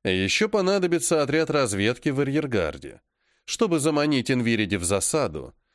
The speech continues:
и второй отряд, который пойдёт вглубь руин. Катагарра, можете решить сами, кто из вас куда отправится». Асера и Ксира переглянулись между собой.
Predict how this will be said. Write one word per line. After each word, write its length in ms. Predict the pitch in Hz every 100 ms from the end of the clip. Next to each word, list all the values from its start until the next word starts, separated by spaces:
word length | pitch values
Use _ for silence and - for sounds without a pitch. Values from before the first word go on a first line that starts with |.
| _
и 140 | - 190
второй 420 | - 139 120 98
отряд, 460 | 90 82 80 123 -
который 380 | 165 160 226
пойдёт 360 | 202 165 123 160
вглубь 360 | 123 107 107 -
руин. 520 | 117 90 69 60 _ _ _ _ _ _ _ _ _ _
Катагарра, 800 | - 135 127 95 85 76 71 98 131 _ _ _ _
можете 560 | - 82 117 180 208 220
решить 360 | 202 - 214
сами, 540 | - - 139 123 123 131
кто 340 | - 101 104
из 160 | 156 113
вас 280 | 82 82 -
куда 300 | 127 85 80
отправится». 760 | - 95 71 67 - - - _ _ _ _ _ _ _ _ _ _ _ _
Асера 340 | - 92 131 185
и 100 | 208
Ксира 340 | - 202 220
переглянулись 680 | 220 208 190 190 165 175 151
между 280 | 156 139 131
собой. 460 | 135 95 82 73